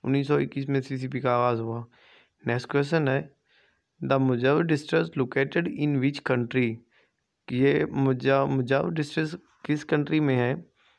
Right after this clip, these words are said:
तो हमारे पास ऑप्शन बी ठीक है, यूनाइटेड स्टेट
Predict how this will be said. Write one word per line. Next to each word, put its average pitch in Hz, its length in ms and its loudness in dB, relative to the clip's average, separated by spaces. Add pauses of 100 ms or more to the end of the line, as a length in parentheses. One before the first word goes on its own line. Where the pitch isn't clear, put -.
(220)
तो 123 60 -2
हमारे 139 240 2
पास 143 320 0
ऑप्शन 151 920 0 (160)
बी 131 400 2
ठीक 127 360 -2
है, 135 220 2
यूनाइटेड 139 560 -2
स्टेट 127 580 -2